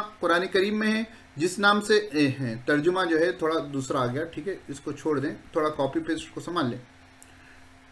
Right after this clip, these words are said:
अल्लाह के बहुत से खूबसूरत मा-, नाम हैं, जिस नाम से तुम पुकारो, पुकारो। अय्यम्मा तदउ, जिस नाम से चाहे उसको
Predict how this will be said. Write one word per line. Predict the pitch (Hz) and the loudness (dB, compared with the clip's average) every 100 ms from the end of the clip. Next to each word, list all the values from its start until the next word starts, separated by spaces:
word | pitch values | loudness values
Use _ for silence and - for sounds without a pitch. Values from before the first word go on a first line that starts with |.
| - - - | -20 -4 8
अल्लाह | 160 196 | 12 12
के | 208 240 294 | 12 8 8
बहुत | 156 170 202 202 | 6 8 8 10
से | 247 269 269 - - | 8 8 6 -8 2
खूबसूरत | 226 226 - 262 269 226 | 6 6 8 10 10 10
मा-, | 208 185 | 6 6
नाम | 175 175 190 170 | 6 6 6 4
हैं, | 185 262 - - 147 | 2 -2 -8 -12 4
जिस | 254 269 | 4 6
नाम | 247 240 233 | 8 10 10
से | 247 | 6
तुम | 240 226 | 4 2
पुकारो, | 196 180 170 202 339 - - - | 2 4 6 6 2 -4 -20 -10
पुकारो। | 190 175 131 107 - - - - - - - - | -6 -2 -2 -4 -12 -20 -20 -20 -20 -20 -4 8
अय्यम्मा | 226 233 247 285 226 208 220 | 8 10 8 8 6 6 4
तदउ, | 214 170 170 220 240 143 - - - - - - - - - - - | 4 2 4 4 2 -2 -12 -20 -20 -20 -20 -20 -20 -20 -20 -20 -8
जिस | 131 208 208 | 0 0 4
नाम | 202 208 | 4 4
से | 208 208 | 2 2
चाहे | 190 185 208 | 4 4 4
उसको | 185 - | 4 6